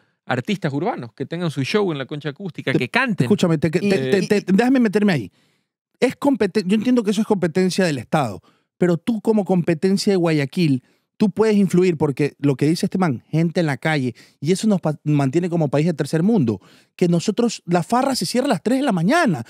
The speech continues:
Speaker 2: antes era hasta las siete, activa, o sea, ¿tú sabes qué feo que es que vengan unos gringos que a veces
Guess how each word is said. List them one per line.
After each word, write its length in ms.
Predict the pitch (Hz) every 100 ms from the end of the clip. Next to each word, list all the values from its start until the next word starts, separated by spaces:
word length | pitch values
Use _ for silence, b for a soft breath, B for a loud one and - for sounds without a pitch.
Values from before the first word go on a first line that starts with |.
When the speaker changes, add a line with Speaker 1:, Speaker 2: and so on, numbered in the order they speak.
| B B
Speaker 2:
antes 320 | 262 240 285
era 140 | 311
hasta 160 | 254 233
las 160 | 185
siete, 420 | - 320 285 180 143 B B
activa, 520 | 196 - 294 320 302 B B
o 120 | 196
sea, 180 | 233 - B _ -
¿tú 120 | 311
sabes 200 | 349 339
qué 200 | - 311
feo 260 | 294 330 311
que 120 | -
es 100 | 294
que 140 | - 277
vengan 380 | 302 294 285 - b
unos 320 | 247 285 294
gringos 580 | 262 254 160 131 131 - _ _ _ _
que 80 | 208
a 40 |
veces 400 | 202 240 269 -